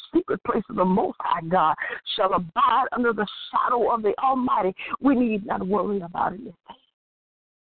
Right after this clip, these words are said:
We need not worry about illness, oh God.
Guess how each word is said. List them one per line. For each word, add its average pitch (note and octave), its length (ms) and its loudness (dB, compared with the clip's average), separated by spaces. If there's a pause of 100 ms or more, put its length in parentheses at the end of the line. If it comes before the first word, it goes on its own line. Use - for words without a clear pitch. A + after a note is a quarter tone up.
(280)
We A3 100 6
need B3+ 340 2
not C4 200 0
worry A#3+ 360 2
about A#3+ 280 0
illness, B3 400 2 (160)
oh E3+ 80 -8
God. - 360 -6